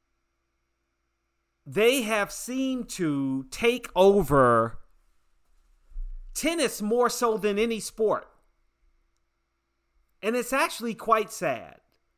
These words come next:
No one wants to read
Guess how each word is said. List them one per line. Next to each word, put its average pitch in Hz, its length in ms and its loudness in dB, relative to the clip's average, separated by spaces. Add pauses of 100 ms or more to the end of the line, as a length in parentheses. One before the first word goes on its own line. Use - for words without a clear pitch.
(1120)
No 285 440 4
one 131 720 0 (2250)
wants 254 680 0
to 226 260 -4
read 170 920 -4